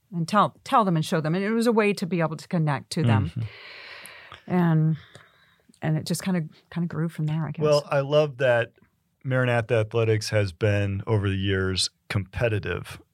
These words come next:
Speaker 2: and successful with the national championships and the regional championships and the recognitions of, uh, player of the year,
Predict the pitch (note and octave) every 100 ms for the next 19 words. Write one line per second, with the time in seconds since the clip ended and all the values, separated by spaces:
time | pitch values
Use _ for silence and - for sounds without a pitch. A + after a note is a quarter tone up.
0 | _ _ A2+ G2 G2 F#2 - - - G#2+
1 | - - G#2+ - - G#2+ A2+ - - A2+
2 | G#2 G2 G#2 G#2 G#2 G2+ G#2 F#2+ G#2+ G2+
3 | F#2+ G#2+ F#2+ - G2 F#2+ - G#2 G2+ G#2
4 | G#2+ G#2+ G#2 G2+ - G2+ G2 G2 - G#2+
5 | G2 - G#2 G2 F#2+ - - - - C3
6 | A#2 A#2 A#2+ A#2 A#2 A2 G#2+ G#2 G#2 G2+
7 | G2+ F2+ - - - A1 G#1+ - - -
8 | - _ _ - C3+ C3 C3 G#2+ A2 A2
9 | A#2+ A2 G#2 G#2